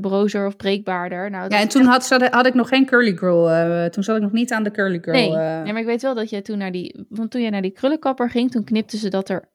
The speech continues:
Speaker 1: uiteindelijk uit. En
Speaker 2: Ja.
Speaker 1: dat, dat het echt gewoon wel aangetast was. Ja,
Speaker 2: Ja.
Speaker 1: tuurlijk, want, want als je het kleurt, dan beschadig je het sowieso. Want dat is de hele bedoeling, anders pakt het niet. Want ik had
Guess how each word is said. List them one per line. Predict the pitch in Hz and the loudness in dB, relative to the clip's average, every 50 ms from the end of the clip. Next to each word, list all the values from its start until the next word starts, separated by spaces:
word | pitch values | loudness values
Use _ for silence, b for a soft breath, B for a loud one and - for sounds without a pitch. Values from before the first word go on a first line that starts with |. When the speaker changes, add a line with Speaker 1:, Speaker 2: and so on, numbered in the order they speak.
| _ _ _ | _ _ _
Speaker 1:
uiteindelijk | - - 190 185 170 180 185 175 165 165 - | -8 -6 -4 -2 -2 -2 -4 -4 -6 -6 -4
uit. | - 185 185 208 247 294 311 - - - _ | 0 0 2 2 0 0 -2 -6 -10 -16 _
En | - 202 196 | -6 -2 0
Speaker 2:
Ja. | 202 214 208 | 2 2 2
Speaker 1:
dat, | 202 202 | 0 -2
dat | 202 208 | -4 -6
het | 214 196 - | -6 -6 -8
echt | - - 214 240 - - | -4 -4 -4 -4 -4 -6
gewoon | - - 240 226 226 214 190 | -10 -6 -4 -4 -4 -2 -2
wel | 202 202 208 208 214 214 226 - b b b b b b b b - - - - _ _ _ | 0 0 2 2 0 -2 -4 -6 b b b b b b b b -20 -20 -20 -20 _ _ _
aangetast | - 175 208 240 233 233 202 - _ _ - 190 180 - - - - | -2 0 2 2 2 -2 -6 -8 _ _ -6 -6 -6 -6 -8 -10 -8
was. | 185 180 180 - - | -6 -6 -6 -4 -2
Ja, | 214 | 0
Speaker 2:
Ja. | 190 151 | 0 2
Speaker 1:
tuurlijk, | 143 160 160 147 151 | 2 2 0 0 0
want, | 233 233 - | -2 -2 -2
want | 214 240 233 | -2 -2 0
als | 254 254 | -2 -2
je | - | -4
het | 269 - | -8 -10
kleurt, | - - 269 277 277 269 | -8 -4 -2 0 0 0
dan | 254 226 | -2 -4
beschadig | 214 226 - - 233 233 240 - | -6 -6 -4 -4 -4 -4 -4 -6
je | - 220 | -10 -12
het | - - | -10 -8
sowieso. | 214 190 180 202 220 220 202 185 | -8 -8 -6 -4 -2 -2 -2 -2
Want | 175 185 190 | -4 -6 -8
dat | - 202 226 | -8 -6 -6
is | 233 208 | -6 -4
de | 220 | -4
hele | 202 202 190 185 | -6 -4 -6 -6
bedoeling, | 196 202 233 240 220 180 165 165 | -4 -2 -2 0 0 -2 -2 -4
anders | 165 170 175 190 - | -6 -6 -8 -8 -6
pakt | - 220 226 - | -6 -6 -6 -6
het | - 202 | -8 -14
niet. | - - - | -12 -10 -8
Want | 180 196 220 | -8 -8 -6
ik | 226 | -2
had | 254 254 247 - | -2 -4 -4 -6